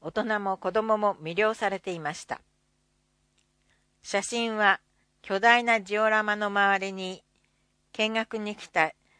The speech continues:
大人や子供が写っています。野球に熱中。二月十八日、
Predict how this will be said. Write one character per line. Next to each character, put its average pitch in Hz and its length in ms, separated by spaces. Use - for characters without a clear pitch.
大 180 80
人 202 240
や 185 200
子 185 140
供 208 240
が 233 160
写 165 200
っ - 20
て - 200
い 123 80
ま 117 160
す。 - 280
野 180 220
球 262 240
に 247 180
熱 208 300
中。 190 420
二 190 120
月 240 300
十 226 200
八 220 300
日、 190 420